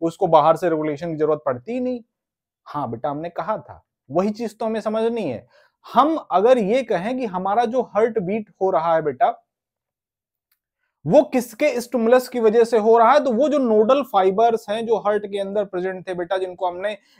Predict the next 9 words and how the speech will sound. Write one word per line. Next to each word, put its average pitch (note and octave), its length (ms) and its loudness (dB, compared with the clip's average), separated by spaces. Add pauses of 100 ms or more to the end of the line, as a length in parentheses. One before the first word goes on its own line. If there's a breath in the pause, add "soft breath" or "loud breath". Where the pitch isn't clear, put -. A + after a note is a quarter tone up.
एसए G#3 300 0
नोड, F#3+ 400 0
एवी G3 300 2
नोड, F3+ 460 -2
अ, D#3+ 40 0
अ, D3+ 600 2
अ, D3 560 4
जो F#3 320 2
एट्रोवेंट्रिकुलर F#3+ 760 -2